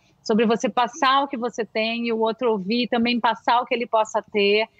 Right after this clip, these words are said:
mas sem uma coisa de eu tenho razão e o que eu falo é o que tá certo. Não, é, é uma troca, né? E isso não tem que ser visto como uma discussão ou como uma briga. Não, o diálogo tem dessas coisas, né?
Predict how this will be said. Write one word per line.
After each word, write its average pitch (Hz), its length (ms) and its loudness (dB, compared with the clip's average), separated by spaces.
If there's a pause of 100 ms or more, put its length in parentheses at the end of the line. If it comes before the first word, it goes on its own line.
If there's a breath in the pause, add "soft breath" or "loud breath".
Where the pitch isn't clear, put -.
(160 loud breath)
mas 247 220 0
sem 294 200 0
uma 311 160 4
coisa 277 380 2
de 240 140 -2
eu 240 240 4
tenho 233 240 0
razão 226 680 2
e 240 80 -2
o 220 80 -2
que 247 100 -6
eu 220 120 0
falo 226 360 0
é 220 60 -2
o 214 40 -8
que 208 120 -14
tá 208 140 0
certo. 247 440 -8
Não, 320 340 0
é, - 840 -10
é 302 40 4
uma 311 200 0
troca, 269 800 2
né? 202 340 0
E 226 160 -2
isso 262 160 -6
não 269 160 -2
tem 269 140 0
que 269 80 -6
ser 269 160 0
visto 233 320 -2
como 226 200 2
uma 202 160 2
discussão 202 920 0
ou 202 100 0
como 220 180 -2
uma 208 80 2
briga. 202 460 2
Não, 311 320 2
o 294 60 4
diálogo 277 760 2
tem 247 360 -2
dessas 220 420 -2
coisas, 170 600 -6
né? 175 260 -6